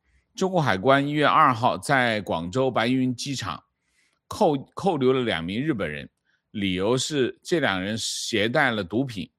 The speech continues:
那这两名日本人当时正准备入境中国，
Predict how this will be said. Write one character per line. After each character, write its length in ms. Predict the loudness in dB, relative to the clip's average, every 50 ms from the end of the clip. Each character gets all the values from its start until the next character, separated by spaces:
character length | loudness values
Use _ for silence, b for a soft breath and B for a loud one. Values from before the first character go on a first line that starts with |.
| _ _ _ _ _ _ _ _ _ _ _ _
那 140 | -2 -2 -2
这 160 | 2 2 2
两 160 | 2 4 2
名 180 | 2 0 0 0
日 120 | 0 0
本 160 | 2 2 0 0
人 120 | 0 0
当 220 | 0 0 0 0
时 180 | -2 -2 -4 -6
正 240 | -2 0 0 0 0
准 160 | -2 -4 -4
备 140 | -2 -2 -2
入 220 | 0 -2 -2 -2
境 200 | -2 -2 -2 -2
中 200 | 0 0 0 0
国， 260 | -2 -6 -8 -10 -14